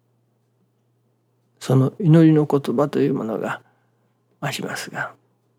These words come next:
まあ、哀楽の祈りというようなふうに、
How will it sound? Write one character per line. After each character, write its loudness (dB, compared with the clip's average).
ま -4
あ、 -4
哀 2
楽 -6
の -2
祈 -2
り -18
と 0
い 4
う 2
よ 4
う 4
な -4
ふ 0
う 2
に、 -8